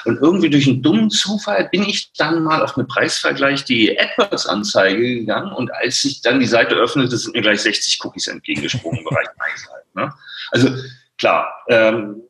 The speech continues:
da gab's natürlich viel. Ich kann mich auch noch erinnern, als dann das Cookie-Dropping ganz abgeschafft wurde, als sich dann so ein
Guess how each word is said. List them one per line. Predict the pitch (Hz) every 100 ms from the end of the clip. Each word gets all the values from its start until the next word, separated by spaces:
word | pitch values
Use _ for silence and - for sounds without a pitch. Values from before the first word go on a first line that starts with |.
| _ _ _ _ _ -
da | 131
gab's | 139 143 -
natürlich | 139 - 117 -
viel. | - 87
Ich | 85
kann | 131 131
mich |
auch | 131
noch | 127
erinnern, | 120 123 123
als | - 107 110 -
dann | 113 110
das | 104 -
Cookie-Dropping | - 123 110 98 98
ganz | 90 127 214
abgeschafft | - - 120 - 120 - -
wurde, | 131
als | - - -
sich | 110
dann | 107 107 110
so | 104
ein | 101 104